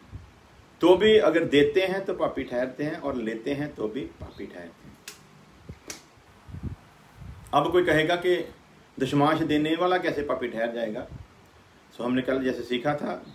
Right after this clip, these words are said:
लिखे हुए से आगे नहीं जाना और जिस बात को परमेश्वर हटाता है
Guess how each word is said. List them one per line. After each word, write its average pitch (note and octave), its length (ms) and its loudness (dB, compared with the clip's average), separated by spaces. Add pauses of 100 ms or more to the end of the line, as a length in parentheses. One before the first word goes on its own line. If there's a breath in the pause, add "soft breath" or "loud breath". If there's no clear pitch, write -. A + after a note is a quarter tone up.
(800)
लिखे C#3+ 240 2
हुए D3+ 240 4
से C#3+ 120 -2
आगे A2 300 -2
नहीं C#3+ 120 -4
जाना D3 280 -6 (1300)
और C3 540 -2
जिस D#3 220 -2
बात D#3+ 280 2
को E3 80 -2
परमेश्वर D3 480 0
हटाता B2+ 400 2
है D#3+ 220 -4